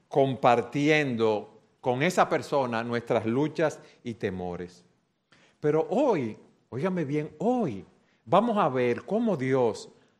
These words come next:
alentó a su pueblo a través de una visión inspiradora del futuro.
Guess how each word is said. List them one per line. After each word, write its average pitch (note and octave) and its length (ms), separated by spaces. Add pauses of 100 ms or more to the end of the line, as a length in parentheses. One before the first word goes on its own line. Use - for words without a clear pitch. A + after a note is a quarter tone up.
(220)
alentó D3 1400 (460)
a E3+ 580 (920)
su A3 320
pueblo A#2+ 640 (260)
a C#3 180
través D3 680 (120)
de C3 140
una F3 320
visión E3 960
inspiradora D3+ 1200 (100)
del A#2 160
futuro. F#2 580